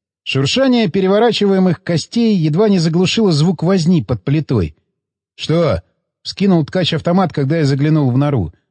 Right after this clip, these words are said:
"Там кто-то есть!" Капитан, не раздумывая, отцепил Р Г Д и взялся за кольцо. "Постой!" — остановил я, разглядев среди смердящих объедков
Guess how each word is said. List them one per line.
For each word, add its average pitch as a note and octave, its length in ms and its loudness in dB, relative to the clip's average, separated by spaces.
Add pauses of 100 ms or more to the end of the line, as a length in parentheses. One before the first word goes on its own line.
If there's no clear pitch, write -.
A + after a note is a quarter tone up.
(440)
"Там G3+ 160 2
кто-то A3+ 320 -2
есть!" G3+ 460 0 (540)
Капитан, A#3+ 360 0
не A#3+ 80 4
раздумывая, G3+ 680 2
отцепил F#3+ 420 0
Р E3 100 0
Г D3+ 140 -2
Д G#3+ 340 0 (240)
и C3 80 -2
взялся D3+ 380 0
за C#3+ 120 0
кольцо. C3+ 540 -2 (400)
"Постой!" — F#3 520 -2 (420)
остановил D3+ 440 0
я, A#3+ 300 2
разглядев F3+ 540 0
среди F3+ 280 0
смердящих F3 640 0
объедков F#3+ 540 0